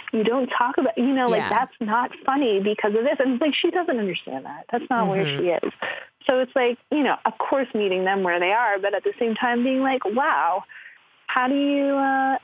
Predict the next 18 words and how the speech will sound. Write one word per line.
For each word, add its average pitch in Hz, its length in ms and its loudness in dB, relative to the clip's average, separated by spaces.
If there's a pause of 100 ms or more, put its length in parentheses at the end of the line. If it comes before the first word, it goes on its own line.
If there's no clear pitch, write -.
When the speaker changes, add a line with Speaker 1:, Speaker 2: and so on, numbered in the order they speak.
Speaker 1:
how 277 240 0
do 302 60 0
you 311 140 2
not 254 380 0
be, 254 180 2
like, 226 420 0 (160)
a 233 120 0 (180)
totally 226 440 2 (120)
oversensitive 208 800 0
parent, 196 580 0 (360)
but 226 120 2
how 208 260 2
do 208 60 0
you, 220 300 2
like," 202 300 2 (1400)
I 202 120 0
don't 175 200 0
know. 165 200 -2